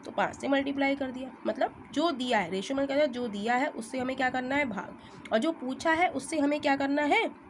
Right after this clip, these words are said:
multiply। तो point हटा के ज़ीरो गया, point हटा के ज़ीरो गया। पाँच से काटेंगे, पाँच दूनी दस, एक बचा, पाँच दूनी दस, एक, दो बचे, पचम पच्चीस। ये काटेंगे, पाँच दूनी दस।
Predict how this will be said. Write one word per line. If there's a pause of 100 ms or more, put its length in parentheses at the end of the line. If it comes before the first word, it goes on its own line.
(120)
multiply। (500)
तो (100)
point
हटा
के (160)
ज़ीरो
गया,
point
हटा
के (240)
ज़ीरो
गया। (440)
पाँच
से
काटेंगे,
पाँच
दूनी
दस, (160)
एक
बचा,
पाँच
दूनी
दस, (500)
एक, (500)
दो
बचे,
पचम
पच्चीस। (340)
ये
काटेंगे,
पाँच
दूनी
दस।